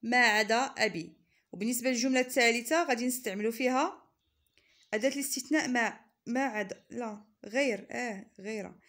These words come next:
الجملة الثانية، آه، تزير هنا درت واحد الخطأ، نام الجميع غير أبي.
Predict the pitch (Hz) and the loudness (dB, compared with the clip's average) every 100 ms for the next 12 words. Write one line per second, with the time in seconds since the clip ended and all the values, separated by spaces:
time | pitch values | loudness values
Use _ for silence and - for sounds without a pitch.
0 | - - - - 226 233 277 285 330 311 | -20 -20 -8 -4 -2 2 4 4 4 4
1 | 302 226 269 240 254 247 240 226 240 214 | 4 0 -2 0 2 2 0 -2 -6 -10
2 | 214 233 370 381 - - 240 277 294 285 | -8 -4 -2 -4 -8 -8 2 4 6 6
3 | 277 240 269 302 339 320 294 359 359 262 | 4 4 4 4 4 2 6 6 8 6
4 | 214 175 | 4 0